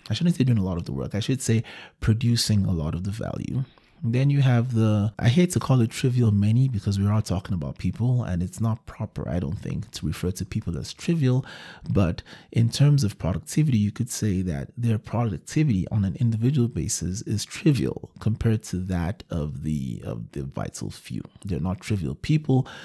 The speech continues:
but they're producing less productivity comparatively. So what does that mean for you? It means that you have to choose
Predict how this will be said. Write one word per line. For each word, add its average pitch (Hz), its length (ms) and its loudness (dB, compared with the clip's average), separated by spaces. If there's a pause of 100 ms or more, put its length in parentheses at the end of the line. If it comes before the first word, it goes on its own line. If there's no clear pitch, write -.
(140)
but 95 140 0
they're 104 120 0
producing 92 680 -4 (120)
less - 600 -6
productivity - 560 -8
comparatively. - 840 -6 (540)
So - 300 -2 (400)
what 123 160 2
does 120 160 4
that - 260 0
mean 78 380 -2 (180)
for - 140 -4
you? 64 220 -2 (460)
It 104 120 2
means 110 600 4
that 87 280 -2 (500)
you 120 220 6
have 117 240 6
to - 220 -14
choose - 840 -4